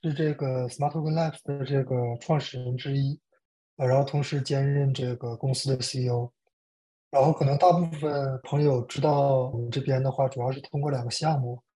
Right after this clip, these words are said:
一个呢是 Alpha Wallet 项目，另外一个呢是 Token Script 项目。啊，这两个项目的话，是我们从公司成立初，在二零一七年底，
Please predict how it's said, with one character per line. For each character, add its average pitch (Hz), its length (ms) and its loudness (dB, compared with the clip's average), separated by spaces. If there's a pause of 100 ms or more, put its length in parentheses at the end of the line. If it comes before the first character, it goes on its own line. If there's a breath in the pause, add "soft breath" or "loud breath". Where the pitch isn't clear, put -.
(100)
一 - 40 -12
个 156 80 4
呢 143 160 2
是 135 360 -2
Alpha 175 360 2
Wallet 143 300 0
项 123 320 -6
目， 120 200 -8
另 139 140 -2
外 139 160 2
一 135 80 0
个 135 120 -6
呢 131 280 -2
是 123 300 -6
Token 135 340 -2
Script 147 300 -4
项 123 280 -6
目。 127 140 -6 (580)
啊， 127 100 -4
这 160 120 4
两 143 100 6
个 127 60 0
项 156 220 2
目 147 80 6
的 139 100 0
话， 135 260 2
是 - 160 -4
我 127 80 0
们 123 200 0
从 127 300 -4
公 135 140 0
司 127 460 -2 (400 loud breath)
成 135 160 0
立 139 100 4
初， 135 400 -2 (140)
在 135 140 -4 (200)
二 139 120 0
零 131 80 2
一 - 40 2
七 139 160 -4
年 139 200 0
底， 123 320 -8